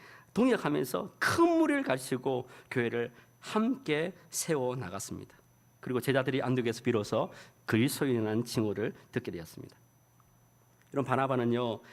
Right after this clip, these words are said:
자신을 내세우기보다 다른 사람을 세워줄 줄 아는 그런 사람이었습니다.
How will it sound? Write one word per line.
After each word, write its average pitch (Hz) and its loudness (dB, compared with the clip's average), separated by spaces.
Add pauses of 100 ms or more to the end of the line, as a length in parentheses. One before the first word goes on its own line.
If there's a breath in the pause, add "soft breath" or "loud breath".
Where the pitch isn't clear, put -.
(200 loud breath)
자신을 131 2
내세우기보다 135 4 (540 loud breath)
다른 117 0
사람을 113 -2
세워줄 160 2
줄 127 -4
아는 104 -2 (160)
그런 107 0
사람이었습니다. 90 -10